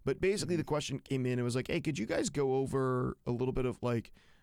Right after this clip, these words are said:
Speaker 1: um, what the difference is between aggro and mid-range and control decks?" Um, and actually, I think this is a subject that we covered back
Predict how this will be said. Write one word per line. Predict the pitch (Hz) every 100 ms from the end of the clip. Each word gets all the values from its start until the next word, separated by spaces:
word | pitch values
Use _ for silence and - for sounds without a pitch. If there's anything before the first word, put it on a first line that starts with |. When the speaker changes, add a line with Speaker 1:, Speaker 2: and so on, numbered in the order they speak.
| - -
Speaker 1:
um, | 123 117 117 101 -
what | 123 139 175
the | 151
difference | 135 139
is | 131 120
between | 113 123 120 -
aggro | 139 139 135 135 131 127 120 -
and | 117 117
mid-range | 127 120 127 120 120 120 113 -
and | 117 -
control | - 104 - 190
decks?" | - 80 - - - - - - -
Um, | 135 135 127
and | 147 -
actually, | 180 226 - 196
I | 143
think | 143 226 247
this | 240 170
is | 165
a | 135
subject | - 135 120 127 -
that | 123
we | 92 123
covered | - 139 131 131
back | - 123 117